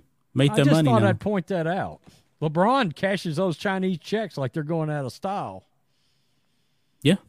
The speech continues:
Speaker 1: Man, this movie though, man.
Speaker 2: It's gonna be a disaster, dude. A, an
Speaker 1: Yeah.
Speaker 2: utter disaster. This is
Speaker 1: Oh,
Speaker 2: epic
Speaker 1: by the
Speaker 2: level
Speaker 1: way,
Speaker 2: disaster.
Speaker 1: almost forgot.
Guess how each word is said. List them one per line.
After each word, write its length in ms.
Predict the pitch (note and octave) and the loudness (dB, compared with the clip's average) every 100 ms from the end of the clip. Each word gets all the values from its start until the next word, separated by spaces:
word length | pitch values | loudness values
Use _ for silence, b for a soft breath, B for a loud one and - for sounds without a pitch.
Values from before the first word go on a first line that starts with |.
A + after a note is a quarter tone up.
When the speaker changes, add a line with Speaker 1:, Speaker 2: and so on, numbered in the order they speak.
| _ _ _ _ _ _ _ _ _ _ _ _ _ _ _ - | _ _ _ _ _ _ _ _ _ _ _ _ _ _ _ -4
Speaker 1:
Man, 340 | C3 C3+ G#2+ - _ _ _ _ - | 4 6 4 -2 _ _ _ _ 2
this 200 | C#3+ - | 2 6
movie 260 | D3 D3 A2 | 6 6 2
though, 180 | G#2+ | 0
man. 380 | G2+ G2+ G2 F#2+ - _ _ _ _ _ _ - | -2 -2 -4 -6 -10 _ _ _ _ _ _ -8
Speaker 2:
It's 160 | E3+ | -6
gonna 140 | G#3 F#3+ | 0 2
be 140 | C#3+ | 4
a 40 | C#3 | 2
disaster, 540 | A2+ A2 B2+ A#2 - | 0 -4 -2 -4 -6
dude. 280 | F2+ F#2+ F#2+ _ | -12 -10 -12 _
A, 60 | C3 | -8
an 300 | C3 C3 A#2+ | -6 -2 2
Speaker 1:
Yeah. 160 | A2 G#2 | 2 2
Speaker 2:
utter 180 | D3+ C#3+ | 0 0
disaster. 680 | C3 A2+ A#2 G2+ - G2 _ _ | -2 -2 -4 -6 -10 -20 _ _
This 220 | D#3 E3+ | -6 -6
is 160 | D3+ A#2 - | -6 -6 2
Speaker 1:
Oh, 80 | D#3 | 4
Speaker 2:
epic 100 | B2+ | 4
Speaker 1:
by 180 | C3+ C#3+ | 2 2
the 60 | |
Speaker 2:
level 100 | A#2+ C3+ F3 | 2 2 0
Speaker 1:
way, 40 | |
Speaker 2:
disaster. 680 | C#3+ A#2 A2 A2+ G2 - A2 _ _ _ _ - | -2 -6 -6 -6 -8 -12 -20 _ _ _ _ -2
Speaker 1:
almost 340 | B2+ C#3 C3 | 2 4 2
forgot. 420 | - A#2+ A#2+ G2 | 0 0 2 0